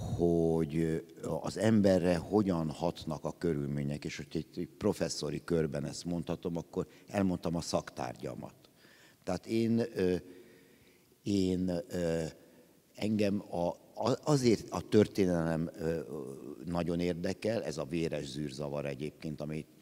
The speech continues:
ami iránt nem kéne érdeklődni, de csodálkozom magamon, hogy ez feltétlenül érdekel, mert azt, hogy, hogy hogyan határoz meg minket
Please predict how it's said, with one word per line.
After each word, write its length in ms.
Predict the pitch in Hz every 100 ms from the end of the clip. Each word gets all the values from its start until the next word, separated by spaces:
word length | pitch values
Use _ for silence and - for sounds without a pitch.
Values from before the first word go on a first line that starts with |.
| 64
ami 220 | 71 82 78
iránt 440 | 82 80 80 80
nem 140 | 87
kéne 280 | 76 78 73
érdeklődni, 880 | 71 67 62 - 73 64 - 73 101 - - - -
de 120 | 85
csodálkozom 720 | 80 120 92 85 - 82 76
magamon, 680 | 82 95 87 82 80 92 104
hogy 560 | 82 85 82 69 82 - - - - - -
ez 200 | - 78
feltétlenül 520 | - 95 85 82 87 -
érdekel, 840 | 92 82 87 92 104 104 120 104 - - - -
mert 380 | 87 90 90 -
azt, 360 | 120 127 -
hogy, 360 | - 92 82 - -
hogy 320 | - - 85
hogyan 360 | - 139 127 90
határoz 680 | 80 101 - 85 78 80 82
meg 260 | 85 80
minket 500 | 73 69 67 67 62